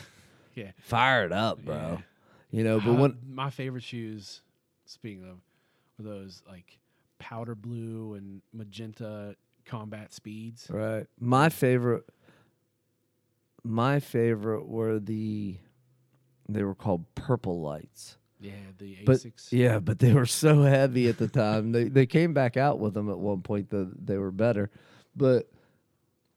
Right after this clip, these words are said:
Speaker 2: it's weird. Like, my favorite color is purple, so I think
Speaker 1: Yeah.
Speaker 2: that's, they were purple and, and that neon yellow. So I was,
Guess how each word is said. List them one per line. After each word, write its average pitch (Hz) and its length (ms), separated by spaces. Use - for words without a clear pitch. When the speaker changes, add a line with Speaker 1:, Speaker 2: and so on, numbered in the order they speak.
Speaker 2:
it's 113 160
weird. 104 280
Like, 101 200
my 107 140
favorite 92 280
color 82 220
is 87 60
purple, 76 380
so 87 240
I 85 40
think 87 220
Speaker 1:
Yeah. 90 80
Speaker 2:
that's, 90 160
they 107 200
were 101 140
purple 110 560
and, 98 300
and 98 360
that 92 300
neon 107 460
yellow. 107 560
So 104 580
I 117 120
was, 95 240